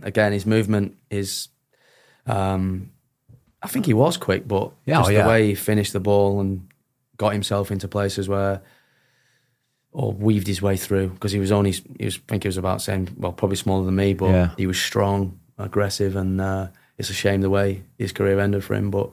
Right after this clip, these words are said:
Speaker 1: unbelievable player as well.
Speaker 2: Do you know what he was good at is not having much of a back lift. He didn't
Speaker 1: Yeah, yeah.
Speaker 2: need much back lift, did he?
Speaker 1: Well, he had short, stocky legs like me, and all the power came,
Speaker 2: <laughs>
Speaker 1: just like you say. It's just, yeah, some of his finishes was, was a, was a joke and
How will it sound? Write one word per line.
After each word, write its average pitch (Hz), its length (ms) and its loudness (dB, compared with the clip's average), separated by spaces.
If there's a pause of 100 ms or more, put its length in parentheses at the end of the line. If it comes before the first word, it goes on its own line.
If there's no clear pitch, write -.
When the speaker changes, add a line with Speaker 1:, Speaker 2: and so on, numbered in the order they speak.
(320)
Speaker 1:
unbelievable 101 440 -2
player 101 260 -2
as 95 100 -4
well. 104 200 -2
Speaker 2:
Do - 40 -14 (100)
you 113 60 8
know - 40 8
what 98 80 6
he 110 100 8
was 101 140 4
good 95 140 4
at 90 200 2
is 92 180 2
not 104 260 4 (120)
having 98 260 4
much 98 240 6
of 104 60 8
a 98 40 8
back 92 220 2
lift. - 320 0 (200)
He 101 100 6
didn't 113 100 8
Speaker 1:
Yeah, 120 80 8
yeah. 101 60 8
Speaker 2:
need 101 160 8
much 101 180 6
back 101 140 2
lift, 92 160 4
did 95 120 4
he? 95 40 6
Speaker 1:
Well, 131 160 6
he 120 80 4
had 117 240 2
short, 117 340 2
stocky 120 300 2
legs 113 180 4
like 107 200 4
me, 117 180 6
and 107 240 2
all 117 200 6
the - 80 -2
power 117 280 -6
came, 110 400 6
Speaker 2:
<laughs> - 60 -16
Speaker 1:
just 113 180 -2
like 113 120 2
you 110 40 0
say. 110 260 4
It's 139 240 2 (840)
just, - 220 -8 (160)
yeah, 110 200 2 (360)
some 123 200 2
of 113 60 4
his 101 140 0
finishes 101 400 0
was, 95 420 -4 (280)
was 95 140 -6
a, 92 160 -8
was 95 160 -8
a 92 60 -8
joke 95 360 -6
and 95 240 -6